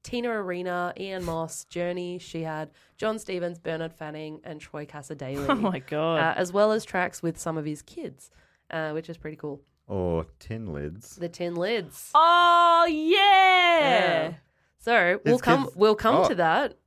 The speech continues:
Speaker 3: When
Speaker 1: Oh,
Speaker 3: did
Speaker 1: yeah.
Speaker 3: that happen?
Speaker 1: Well, so I was like, "I'll write, do all of his career, and then I'm gonna go into, like, life and stuff." Otherwise, I was getting bogged down with details, and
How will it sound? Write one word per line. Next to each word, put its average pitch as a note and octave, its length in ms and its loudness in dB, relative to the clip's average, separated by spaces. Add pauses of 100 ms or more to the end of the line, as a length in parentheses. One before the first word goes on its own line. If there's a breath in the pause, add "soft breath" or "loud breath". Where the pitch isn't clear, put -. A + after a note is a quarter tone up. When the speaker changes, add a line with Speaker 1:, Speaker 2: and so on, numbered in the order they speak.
(480)
Speaker 3:
When F#3+ 120 2
Speaker 1:
Oh, - 40 2
Speaker 3:
did - 80 6
Speaker 1:
yeah. B3 120 6
Speaker 3:
that B3+ 60 2
happen? G2+ 400 -2
Speaker 1:
Well, C4+ 260 2
so C#4 160 -4
I C#4+ 80 0
was C#4 120 -2
like, C#4 140 0
"I'll A#3 160 -4
write, A3 260 -2
do B3 120 -6
all C4 140 2
of B3 80 -2
his A3 420 -6 (240)
career, G3 920 0
and G3 120 -8
then F#3+ 100 -4
I'm G3+ 100 -8
gonna G#3+ 180 -6
go F#3 160 -6
into, F3+ 280 -8
like, E3 280 -6
life D3+ 320 -12
and E3 100 -14
stuff." - 260 -12
Otherwise, F3 340 -4
I G#3 40 -8
was F#3+ 80 -14
getting F#3+ 180 -6
bogged E3+ 240 -4
down E3+ 180 -4
with D#3+ 120 -8
details, D#3+ 560 -6
and D#3 260 -12